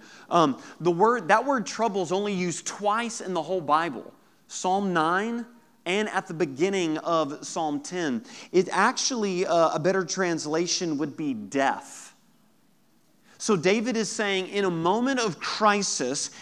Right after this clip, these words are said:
in a moment when I am looking at death, the Lord is a stronghold." But there is a scarlet thread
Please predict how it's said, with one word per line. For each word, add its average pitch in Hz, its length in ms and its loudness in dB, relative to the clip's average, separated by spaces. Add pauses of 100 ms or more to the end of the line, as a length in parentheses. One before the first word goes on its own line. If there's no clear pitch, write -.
(140)
in 196 140 4
a 190 40 4
moment 202 560 2
when 196 160 2
I 202 180 4
am 185 200 2
looking 233 680 2 (100)
at 156 460 -6
death, 156 640 4 (440)
the 123 140 2
Lord 175 800 6 (240)
is 156 160 -2
a 160 80 -4
stronghold." 139 880 -4 (220)
But 190 480 6
there 196 360 4
is 196 760 4 (600)
a 160 60 -4
scarlet 175 680 -2
thread 120 800 -4